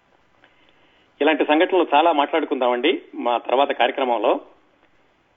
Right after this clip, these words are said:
జీవితంలో రకరకాల వైరాగ్యాలు ఉంటాయి. ఉదాహరణకి శ్మశాన వైరాగ్యం. ఎప్పుడైనా శ్మశానానికి వెళితే జీవితం మీద విరక్తి పుట్టడమే కాకుండా, ఇంతే కదా జీవితం అంటే,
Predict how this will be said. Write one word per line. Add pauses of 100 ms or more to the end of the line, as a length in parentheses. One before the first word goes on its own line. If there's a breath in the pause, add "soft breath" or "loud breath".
(240)
జీవితంలో
రకరకాల
వైరాగ్యాలు
ఉంటాయి. (760)
ఉదాహరణకి
శ్మశాన
వైరాగ్యం. (380)
ఎప్పుడైనా (180)
శ్మశానానికి
వెళితే (440 soft breath)
జీవితం
మీద
విరక్తి
పుట్టడమే
కాకుండా,
ఇంతే
కదా
జీవితం
అంటే,